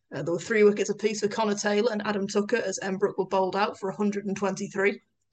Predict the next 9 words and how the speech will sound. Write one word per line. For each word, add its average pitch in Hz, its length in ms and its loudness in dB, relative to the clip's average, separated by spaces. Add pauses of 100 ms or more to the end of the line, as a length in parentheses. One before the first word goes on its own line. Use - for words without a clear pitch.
(760)
Robbie 247 280 6
Eason 240 360 2
scored 262 260 0
a - 40 0
century 226 580 4
as 208 120 2
Horspeth 214 460 2
defeated 208 460 -4
Wemden. 214 400 6